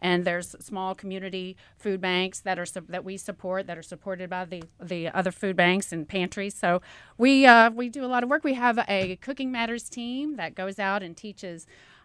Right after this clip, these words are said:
uh, folks how to cook health-, healthfully on a budget.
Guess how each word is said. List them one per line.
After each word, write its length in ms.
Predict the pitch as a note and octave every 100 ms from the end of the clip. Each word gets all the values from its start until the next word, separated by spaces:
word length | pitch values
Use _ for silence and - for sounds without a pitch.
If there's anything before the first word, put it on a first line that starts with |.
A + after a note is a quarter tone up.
| -
uh, 340 | F#3 F3 E3
folks 440 | F3+ - G3 G3
how 180 | - G3
to 240 | F3 D#3+ D#3 -
cook 440 | - G#3+ - - - -
health-, 360 | F3 F3 - G#3+ -
healthfully 600 | - G3 - A3 A#3 C#4
on 140 | F#3
a 40 | E3+
budget. 600 | E3 E3 G3+ A#3 C#4